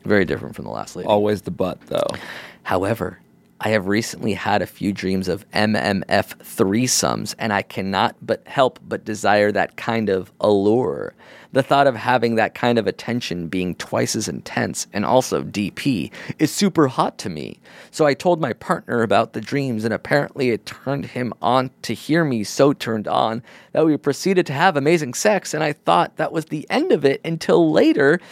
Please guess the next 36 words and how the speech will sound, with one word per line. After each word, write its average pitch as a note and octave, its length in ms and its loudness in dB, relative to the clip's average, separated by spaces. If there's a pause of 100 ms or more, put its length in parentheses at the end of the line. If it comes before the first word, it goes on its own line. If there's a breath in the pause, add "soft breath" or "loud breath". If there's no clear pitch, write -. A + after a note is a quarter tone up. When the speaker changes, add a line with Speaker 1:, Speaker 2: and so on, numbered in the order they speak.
(220 loud breath)
Speaker 1:
And F3 140 2
that E3+ 160 2
same B3 320 0
evening, A3+ 400 0
while C#3 160 4
we E3 140 4
were D#3+ 140 2
in D#3 100 -2
the C#3+ 80 0
car - 340 2
headed D#3+ 240 0
out - 180 2
for - 120 -4
dinner, E3+ 380 2
he C3 180 -2
asked B2+ 240 0
me C3 100 -6
straight C#3+ 340 2
up, E3+ 220 2 (420 loud breath)
"If - 140 -6
you G3 120 0
were D#4 80 4
to F4+ 140 0
actually D3 320 -4
get D3 200 0
into D#3 260 -2
a A#2 40 2
threesome, - 680 -4
who D#3 120 6
would F#3+ 180 2
you D#3 80 2
choose D#3 320 -2
to B2+ 80 -4
be A#2 140 0
our F#2+ 140 4
third?" G#2 460 -2